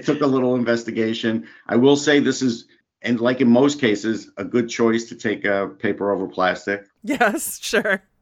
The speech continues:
Speaker 2: Absolutely. Gotta be environmentally conscious in your fan protests. But, uh, I think, you know, for me, the part that made it good in the end was that the Flyers kinda did a nick-,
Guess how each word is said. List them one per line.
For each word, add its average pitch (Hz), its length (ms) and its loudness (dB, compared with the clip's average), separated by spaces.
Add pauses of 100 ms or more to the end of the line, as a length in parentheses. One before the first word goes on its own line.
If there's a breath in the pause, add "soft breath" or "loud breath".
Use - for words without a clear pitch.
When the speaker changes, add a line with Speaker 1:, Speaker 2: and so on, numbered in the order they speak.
(140)
Speaker 2:
Absolutely. 170 680 -6
Gotta 180 220 -4
be 175 120 -8
environmentally 170 640 -8
conscious 151 520 -12 (380 loud breath)
in 175 160 -8
your 156 360 -6
fan 170 280 -6
protests. 165 580 -6
But, 190 300 0 (480 loud breath)
uh, 185 300 -2
I 240 140 0
think, 294 360 -6 (240)
you 214 160 -4
know, 214 140 -4
for 220 180 -6
me, 208 380 -6 (240)
the 196 360 -10
part 208 280 0
that 185 120 -6
made 185 240 -4
it 180 280 -6 (720)
good 185 540 -2 (140)
in 185 200 -4
the 175 160 -6
end 180 560 -6 (400 soft breath)
was 185 280 -4
that 208 400 -4
the 254 80 -6
Flyers 294 540 -6
kinda 247 280 -6
did 214 160 0
a 202 80 -2
nick-, 190 400 -8